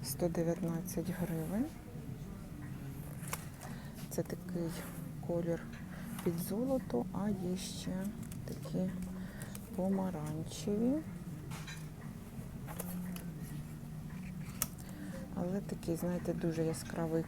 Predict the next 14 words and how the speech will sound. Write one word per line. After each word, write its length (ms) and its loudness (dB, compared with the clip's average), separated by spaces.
колір. 300 4
Сто 220 2
дев'ятнадцять 680 4
гривень, 380 4
більш 440 0
навіть 440 0
до 180 4
мідного. 680 4
Так, 520 -2
є 120 8
ще 360 2
ось 100 -2
такі 400 0
малюнки. 960 6